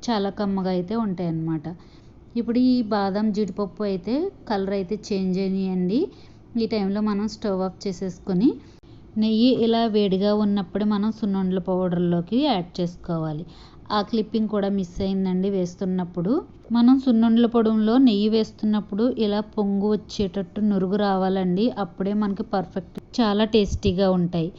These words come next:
మనకి నెయ్యి సరిపడేంత వరకు, ముద్ద అయ్యేంత వరకు కూడా నెయ్యి వేసి కలుపుకోవాలండి.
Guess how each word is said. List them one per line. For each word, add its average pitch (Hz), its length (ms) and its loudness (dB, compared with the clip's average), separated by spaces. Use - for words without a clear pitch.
మనకి 214 340 2
నెయ్యి 220 320 6
సరిపడేంత 208 760 0
వరకు, 208 300 0
ముద్ద 190 340 0
అయ్యేంత 196 540 2
వరకు 196 360 -2
కూడా 202 360 -2
నెయ్యి 202 340 2
వేసి 196 300 -2
కలుపుకోవాలండి. 190 1040 -2